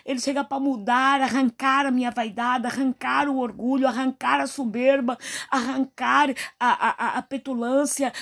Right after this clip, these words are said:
arrancar, é, é, é, o descaso, a frustração. Esse "Eis-me aqui", ele chega pra limpar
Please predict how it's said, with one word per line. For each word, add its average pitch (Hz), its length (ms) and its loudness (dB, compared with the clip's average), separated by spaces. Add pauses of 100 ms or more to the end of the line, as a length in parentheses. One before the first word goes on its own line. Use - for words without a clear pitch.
(100)
arrancar, 269 840 2
é, 277 200 0
é, 233 640 -4
é, - 80 -6
o 269 120 0
descaso, 247 840 0
a 226 60 0
frustração. 262 680 -2 (140)
Esse 285 540 2
"Eis-me 277 480 4
aqui", 254 720 0 (280)
ele 285 280 0
chega 254 640 0
pra 262 160 -2
limpar 254 500 0